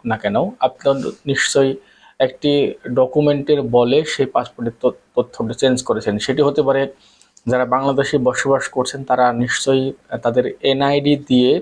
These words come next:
পাসপোর্টের তথ্য চেঞ্জ করেছেন, আর যারা বিদেশে বসবাস করছেন তারা নিশ্চয়ই হয় এনআইডি অথবা জন্ম নিবন্ধন দিয়ে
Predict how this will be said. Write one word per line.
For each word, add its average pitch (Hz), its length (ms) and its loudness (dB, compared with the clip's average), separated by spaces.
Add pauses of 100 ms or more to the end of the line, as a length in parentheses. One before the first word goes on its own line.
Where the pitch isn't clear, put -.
পাসপোর্টের 123 520 -2
তথ্য 117 280 -2
চেঞ্জ 113 300 -2
করেছেন, 185 440 -2
আর 113 340 0
যারা 113 200 2
বিদেশে 123 600 0 (480)
বসবাস 123 420 0
করছেন 180 440 0 (460)
তারা 151 180 0
নিশ্চয়ই 151 500 2
হয় 135 260 2
এনআইডি 131 460 2
অথবা 143 360 0
জন্ম 127 340 2
নিবন্ধন 120 580 0
দিয়ে 147 300 2